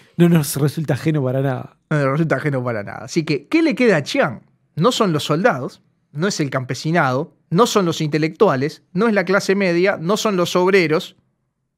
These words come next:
Speaker 2: Le quedan los aliados del sur por oposición al norte, sencillamente, ¿no? Y los musulmanes por oposición al ateísmo comunista.
Speaker 1: Claro,
Speaker 2: Pero
Speaker 1: es
Speaker 2: después
Speaker 1: natural.
Speaker 2: es como que no, de-, no tenés nada a favor. Te están votando porque no quieren al otro.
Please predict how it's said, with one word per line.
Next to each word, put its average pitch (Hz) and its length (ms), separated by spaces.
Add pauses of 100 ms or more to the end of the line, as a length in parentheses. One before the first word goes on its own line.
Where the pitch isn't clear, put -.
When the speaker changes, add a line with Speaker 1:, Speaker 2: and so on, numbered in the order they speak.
(800)
Speaker 2:
Le 165 200
quedan 123 420
los 151 260
aliados 269 320
del 131 180
sur 359 480
por 135 140
oposición 135 440
al 131 140
norte, 143 320
sencillamente, 131 680
¿no? 139 220 (720)
Y 185 100
los 160 140
musulmanes 240 600
por 170 160
oposición 139 440
al 151 80
ateísmo 139 360
comunista. 151 460
Speaker 1:
Claro, 101 180
Speaker 2:
Pero 147 180
Speaker 1:
es 143 60 (100)
Speaker 2:
después 247 220
Speaker 1:
natural. 143 340 (1000)
Speaker 2:
es 135 180
como 202 340
que 143 140
no, 151 400
de-, 175 160 (160)
no 196 260
tenés 240 300
nada 247 280
a 135 40
favor. 180 420
Te - 80
están 294 300
votando 294 460
porque 135 580
no 180 100
quieren 170 220
al 196 140
otro. 139 360